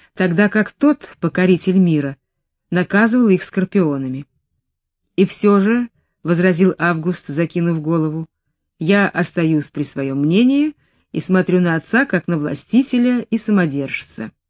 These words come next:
"Никто не оспаривает ни вас, ни его могущества", отвечала она. "Только это, как в римской истории,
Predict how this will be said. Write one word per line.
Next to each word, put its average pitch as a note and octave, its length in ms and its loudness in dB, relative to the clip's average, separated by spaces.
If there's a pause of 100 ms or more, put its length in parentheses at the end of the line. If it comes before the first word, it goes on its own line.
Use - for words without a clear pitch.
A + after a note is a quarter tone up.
(1600)
"Никто D#3+ 320 0
не G#3+ 140 8
оспаривает A#3 640 4
ни F3+ 160 4
вас, F#3+ 340 0
ни G#3 100 4
его G#3+ 140 4
могущества", A#3 840 0
отвечала C3 540 -8
она. A#2+ 300 -10 (680)
"Только B3+ 320 4
это, B3+ 640 2
как A#3+ 300 -2
в G3+ 60 0
римской A#3 460 4
истории, F#3 800 0